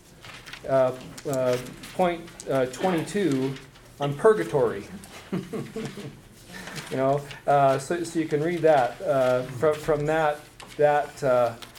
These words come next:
that confession. That's the article, the Church of England, thirty-nine articles. And it's, it gives their stance on purgatory, <laughs> if that would be interesting to you. So I, I, I love that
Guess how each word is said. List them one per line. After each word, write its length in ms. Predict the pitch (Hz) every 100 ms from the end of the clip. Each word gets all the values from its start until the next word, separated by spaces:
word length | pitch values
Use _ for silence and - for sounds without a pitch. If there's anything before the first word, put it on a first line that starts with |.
| -
that 200 | 156 156
confession. 680 | 143 135 160 151 - 113 101 - - - - - - -
That's 280 | 139 143 -
the 160 | 139
article, 500 | 139 147 147 143 135
the 160 | 143 131
Church 280 | 175 170 143
of 60 |
England, 420 | 147 151 131 113
thirty-nine 400 | 120 156 139 139
articles. 640 | 135 139 135 120 - - - - - - - -
And 160 | 131 131
it's, 100 | 160
it 240 | 139 -
gives 260 | 160 160 -
their 180 | 160 165
stance 500 | - 156 156 147 143
on 160 | 127
purgatory, 640 | 123 160 147 131 117 92 - - - -
<laughs> 880 | 170 - 175 120 117 117 - - -
if 180 | 208 208
that 140 | 180
would 120 | 170 165
be 120 | 170
interesting 420 | 185 143 139 123
to 100 | 123
you. 140 | 107 - - - - - - - -
So 320 | - 175 165
I, 140 | 170
I, 200 | 170 170 165 170 156
I 20 |
love 400 | 160 226 240 170
that 520 | 170 175 180 -